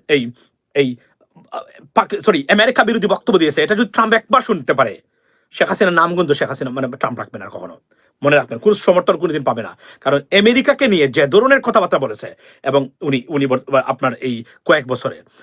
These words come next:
So, let's not forget that। এবং সেকেন্ড থিং, আচ্ছা, এখন আমি বলি <clears throat> যে আজকে যে বক্তব্যটা, যে লা-, লাইভের যে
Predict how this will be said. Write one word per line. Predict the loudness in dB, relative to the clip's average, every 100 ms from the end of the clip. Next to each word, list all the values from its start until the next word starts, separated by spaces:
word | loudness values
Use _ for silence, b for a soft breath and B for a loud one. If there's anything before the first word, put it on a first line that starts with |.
| b
So, | 0 0
let's | 0 -4 0
not | 2
forget | 2 2 0
that। | -4 -10 _ B B B
এবং | -2 0
সেকেন্ড | -2 0 0
থিং, | 0
আচ্ছা, | -6 -8 -12 _ _
এখন | -4 -2
আমি | -2
বলি | -2 -2 -4 B B B 2
<clears throat> | 2 0 -6 0
যে | 0 0 _ _ _ _ _ _ _ -8 -4
আজকে | 2
যে | 2
বক্তব্যটা, | 2 0 0 0 2
যে | 0
লা-, | -2 0
লাইভের | -2 -2
যে | -4